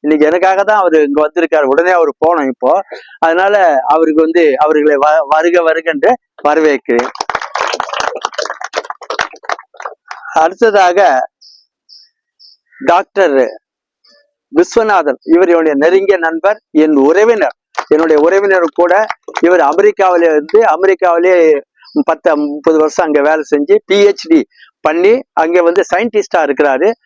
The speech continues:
இப்போ வந்து ரிட்டையர்ட் ஆயிட்டு, இப்போ சொந்த ஊர்ல இங்க வந்து ஏதாவது செ-, என்ன போல அவரு அவங்க ஊருக்கு ஏதாவது செய்யணும்னு சொல்லி வேலூர்ல இருக்கிறாரு. வேலூர்ல இருந்து நிறைய த-, ஏழை மக்களுக்கெல்லாம் இவரு ச-, உதவி செய்யறாரு. பி டி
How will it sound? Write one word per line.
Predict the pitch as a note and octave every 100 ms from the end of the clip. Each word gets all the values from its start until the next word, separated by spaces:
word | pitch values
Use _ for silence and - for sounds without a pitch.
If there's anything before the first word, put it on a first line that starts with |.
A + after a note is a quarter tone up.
| _ -
இப்போ | E3+ F#3
வந்து | F3+ F#3
ரிட்டையர்ட் | D#3+ E3 G#3 F#3
ஆயிட்டு, | E3+ D#3 A3+
இப்போ | G#3 - F#3
சொந்த | - F3+ G#3
ஊர்ல | G3 F#3+ F#3
இங்க | F3 D#3+
வந்து | D#3+ D#3+
ஏதாவது | D#3+ D#3+ D#3 C3+
செ-, | -
என்ன | - E3
போல | F#3 G3 G3+ F3 - -
அவரு | D#3 G3 G3
அவங்க | F3 D#3
ஊருக்கு | D#3 F#3+ E3
ஏதாவது | E3+ E3 -
செய்யணும்னு | E3 E3 D#3
சொல்லி | - E3+
வேலூர்ல | F3+ D#3+ F#3+ E3+ D3+
இருக்கிறாரு. | C3 - D#3 C#3 F#3 - _ - F3
வேலூர்ல | G3+ F#3 F3+
இருந்து | F#3+ A3+
நிறைய | E3+ F3+ A#3 C4 -
த-, | - _ _ - D#3+
ஏழை | D3 F#3 A3
மக்களுக்கெல்லாம் | G#3 G3 - F3 E3+ E3+ F3
இவரு | D#3+ D3 C3 - _ _ -
ச-, | C#3+ C3
உதவி | B2+ E3 F#3 -
செய்யறாரு. | D3+ C#3 C3+ D3+ G3 _ _ _ _ _
பி | - A3
டி | A3